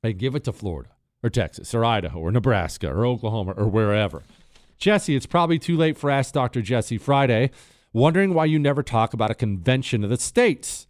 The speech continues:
you or anyone really on the right. I have talked about it. I do not talk about it extensively simply because I don't view it as an option that is realistic. It's not that I'm for it.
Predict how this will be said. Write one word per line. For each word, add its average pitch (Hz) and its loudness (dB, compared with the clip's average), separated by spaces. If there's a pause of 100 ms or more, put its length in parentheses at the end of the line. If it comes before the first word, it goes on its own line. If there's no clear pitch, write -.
you 156 4
or 131 4
anyone 160 2
really 101 0
on 87 -4
the 85 -6
right. 82 -8 (760)
I 127 -2
have 156 0
talked 156 -2
about 92 -6
it. 131 -4 (360)
I 127 -6
do 120 -8
not 127 -8
talk 156 -8
about 131 -6
it 131 -10
extensively 104 -10 (300)
simply 165 -4
because 143 -10
I 120 -8
don't 131 -8
view 120 -8
it 120 -8
as 113 -4
an 110 -4
option 120 0
that 113 -2
is 107 -6 (120)
realistic. 117 -10 (220)
It's 127 -2
not 170 0
that 160 -2
I'm 117 -6 (180)
for 165 -2
it. 196 -4